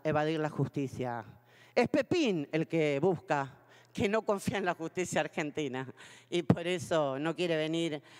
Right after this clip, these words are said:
a su país a prestar declaración. Si ni siquiera le pidieron la detención, tenía que venir a prestar declaración. Nosotros no buscamos impunidad. Lo que buscamos es justicia.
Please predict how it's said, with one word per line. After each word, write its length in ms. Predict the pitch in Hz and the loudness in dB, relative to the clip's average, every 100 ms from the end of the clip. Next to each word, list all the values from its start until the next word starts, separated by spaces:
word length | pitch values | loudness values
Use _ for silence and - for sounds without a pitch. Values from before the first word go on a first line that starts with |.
| - - | -20 -2
a 100 | 185 | 0
su 220 | 151 180 | 2 2
país 480 | 180 180 170 160 - - - - | 2 2 0 -2 -8 -14 -18 0
a 100 | - | 2
prestar 380 | 202 202 - 277 | 4 2 0 0
declaración. 640 | 226 151 139 156 - 392 240 | 0 -2 -2 -2 -2 -2 -2
Si 100 | 233 | -2
ni 80 | |
siquiera 280 | 247 165 320 | -2 0 0
le 80 | 170 | 0
pidieron 360 | 147 147 139 131 | 0 0 0 0
la 80 | |
detención, 680 | 143 139 139 147 - 180 135 | 0 -2 -4 -6 -4 -4 -4
tenía 240 | 143 180 | -2 0
que 100 | 180 | 0
venir 160 | 151 170 | 0 0
a 20 | |
prestar 260 | 143 131 151 | -2 -2 -4
declaración. 680 | 151 123 117 - 170 117 - _ _ _ _ _ - - - - | -4 -6 -8 -6 -4 -4 -8 _ _ _ _ _ -20 -20 -20 -6
Nosotros 560 | 220 247 - 311 240 196 | 0 0 0 -2 -2 -2
no 160 | 226 247 | -2 0
buscamos 720 | 202 - 208 170 131 123 123 | -2 -2 0 0 0 -4 -6
impunidad. 680 | 127 113 127 123 123 117 101 - - _ _ _ _ _ _ _ _ _ _ _ _ _ - - | -6 -4 -4 -4 -6 -8 -12 -20 -20 _ _ _ _ _ _ _ _ _ _ _ _ _ -20 -4
Lo 140 | 143 170 | -2 2
que 100 | 180 | 2
buscamos 460 | 175 - 220 214 208 | 0 0 -2 -2 -4
es 100 | 196 | 0
justicia. 760 | 202 - - 175 - 123 107 | 0 0 -4 -6 -6 -10 -10